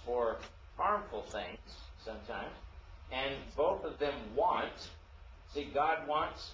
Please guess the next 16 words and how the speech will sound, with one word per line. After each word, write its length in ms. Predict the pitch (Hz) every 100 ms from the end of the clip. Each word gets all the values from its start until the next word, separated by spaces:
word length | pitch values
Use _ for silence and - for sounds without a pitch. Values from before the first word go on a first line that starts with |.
| 123
and 120 | 123
the 60 | 113
flesh 240 | 156 165 - 113
wants. 440 | 107 - - - - - - - - - -
So 100 | 113
what 160 | 120 147
are 60 | 151
we 100 | 170
gonna 280 | 156 117
do? 180 | 110 98 92
Are 120 | 104
we 80 | 113
gonna 220 | 120 113
do 200 | 123 123
what 140 | 120
our 140 | 117